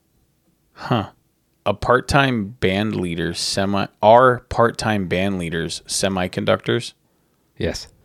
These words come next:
Speaker 1: They have to be, right?
Speaker 2: Yes.
Speaker 1: Yeah.
Speaker 2: Yes. Uh, people always say life is hard, but what are they comparing it to?
Speaker 1: Yeah, no shit.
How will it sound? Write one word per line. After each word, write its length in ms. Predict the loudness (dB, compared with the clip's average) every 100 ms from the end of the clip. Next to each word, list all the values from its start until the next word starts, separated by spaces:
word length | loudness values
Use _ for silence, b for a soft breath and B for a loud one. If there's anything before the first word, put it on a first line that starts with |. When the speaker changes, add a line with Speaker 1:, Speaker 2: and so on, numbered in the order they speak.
| -20 -20 _
Speaker 1:
They 60 | -8 -8
have 120 | -8
to 60 | -10
be, 80 |
right? 220 | -10 -10 -10
Speaker 2:
Yes. 340 | -6 -6 -6 -14 _ -16
Speaker 1:
Yeah. 100 | -6
Speaker 2:
Yes. 240 | -4 -4 -10 _ -20 -20 _ -20 _ _ _ _ _ _ -4 -4 B B B B _ _
Uh, 60 | 0
people 280 | 4 4 6
always 220 | 6 6
say 120 | 6
life 300 | 6 6 4
is 80 | 2
hard, 320 | 2 2 0 -6 _ _ _ _ _ _ _ _
but 100 | 2
what 140 | 6 6
are 40 | 4
they 100 | 0
comparing 480 | -4 0 0 0
it 140 | -4 -12
to? 160 | -12 -12 -18 _ _ _ _ _ _ _ _ _ _ _ _ _ _ _ _ _ _ _ _ _ _ _ _ _ _ _ _ _
Speaker 1:
Yeah, 200 | -2 -2
no 140 | -2
shit. 400 | -4 -4 -4 -4